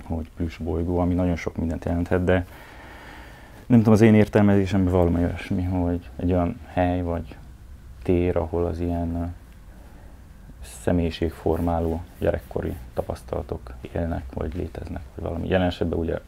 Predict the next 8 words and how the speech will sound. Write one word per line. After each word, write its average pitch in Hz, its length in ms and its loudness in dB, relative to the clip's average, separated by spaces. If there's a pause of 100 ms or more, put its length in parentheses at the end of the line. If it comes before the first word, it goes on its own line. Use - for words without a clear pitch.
(100)
inkább 80 240 -4
a 82 60 -2
rosszak, 107 500 -4
de 98 100 -2
hogy 92 220 -2 (1400)
ez 82 160 -4
annak 82 340 -2
a, 78 220 -4